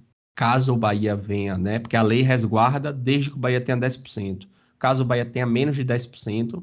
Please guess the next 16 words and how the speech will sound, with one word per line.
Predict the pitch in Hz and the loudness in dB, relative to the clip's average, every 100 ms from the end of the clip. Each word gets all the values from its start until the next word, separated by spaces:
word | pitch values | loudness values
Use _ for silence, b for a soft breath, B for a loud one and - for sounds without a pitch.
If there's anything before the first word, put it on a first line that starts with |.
| - | -10
porque | - 117 113 | -6 -4 2
ele | 113 | 2
vendeu | 113 120 127 107 113 127 | 4 2 2 4 2 2
as | 117 | 2
ações, | 113 - 110 123 - - b b b | 0 0 0 0 -2 -10 b b b
o | - 113 | -6 0
Bahia | 113 110 | 0 0
continua | 123 127 120 110 | -2 -2 0 2
com | 117 123 | 0 -2
poder | 123 113 | 0 4
de | 117 | 4
veto | 113 101 127 | 2 0 2
em | |
relação | 117 110 - 120 | 2 2 2 0
a | 131 | 0
isso. | 98 85 - | 0 -2 -6